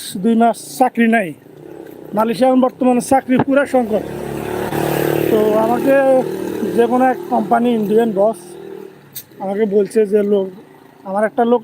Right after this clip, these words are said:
লাগবে, থাকলে একটা লোক ম্যানেজ করে দিয়ে। তো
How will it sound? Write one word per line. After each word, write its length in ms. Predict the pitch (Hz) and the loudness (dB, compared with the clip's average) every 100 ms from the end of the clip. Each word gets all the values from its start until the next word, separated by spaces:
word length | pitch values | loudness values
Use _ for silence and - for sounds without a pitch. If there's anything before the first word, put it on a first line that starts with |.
| 269 | 0
লাগবে, 220 | 269 359 311 | 0 -2 -2
থাকলে 260 | 233 214 214 214 - _ _ _ _ _ _ _ 247 | -4 -2 0 -2 -6 _ _ _ _ _ _ _ -18
একটা 160 | 180 214 208 | -4 0 0
লোক 100 | 190 - | -2 -6
ম্যানেজ 220 | 185 202 190 | -6 -6 -2
করে 140 | 202 196 | 0 0
দিয়ে। 160 | 160 160 - - - - - - - - - - - | -2 -10 -12 -20 -20 -20 -20 -20 -20 -20 -20 -20 -20
তো 60 | - | -2